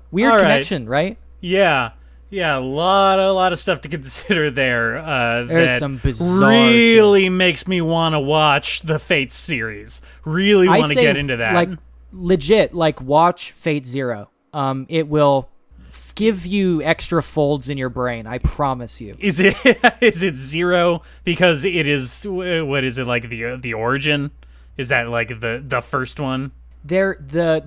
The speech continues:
Speaker 1: the quote-unquote timeline of these series are so convoluted and weird that it,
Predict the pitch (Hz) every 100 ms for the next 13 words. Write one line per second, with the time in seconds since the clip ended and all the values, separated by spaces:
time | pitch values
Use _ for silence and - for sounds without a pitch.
0 | 131 160 - 185 185 165 - 160 143 -
1 | - - 156 156 151 135 131 123 120 123
2 | 117 131 127 117 - - - 135 131 123
3 | - - 139 127 - - - 151 147 139
4 | 139 135 127 131 127 120 117 123 123 120
5 | 123 123